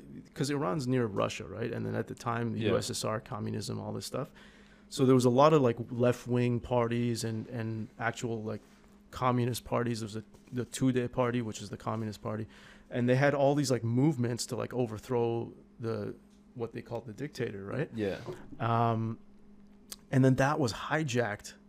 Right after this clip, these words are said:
Speaker 1: by the mullahs. The mul-, like, Khomeini at the time was living in France, I think. And then they're just like, "Yo, you come in, you be the leader."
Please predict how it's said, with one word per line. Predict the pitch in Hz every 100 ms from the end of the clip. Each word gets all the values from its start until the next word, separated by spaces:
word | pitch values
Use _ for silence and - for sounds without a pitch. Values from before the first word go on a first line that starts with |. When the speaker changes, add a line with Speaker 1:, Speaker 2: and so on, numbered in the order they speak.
| -
Speaker 1:
by | - 117 110 110
the | 110
mullahs. | 120 151 107 - - - -
The | 113
mul-, | 117 127 127
like, | 123 - -
Khomeini | - 151 170 123 117
at |
the | 113
time | - 139 143
was | 113 107
living | 117 117
in | 104
France, | - 139 107 104
I | 107
think. | 110 107 - - - - -
And | 127 113 110 113 110 117 - -
then | 123
they're | 120 117
just | 113 -
like, | 107 -
"Yo, | 139 95 95 -
you | 113 139
come | - 139
in, | 120 110 98
you | 110
be | 123 127
the | 123
leader." | 110 127 113 98 123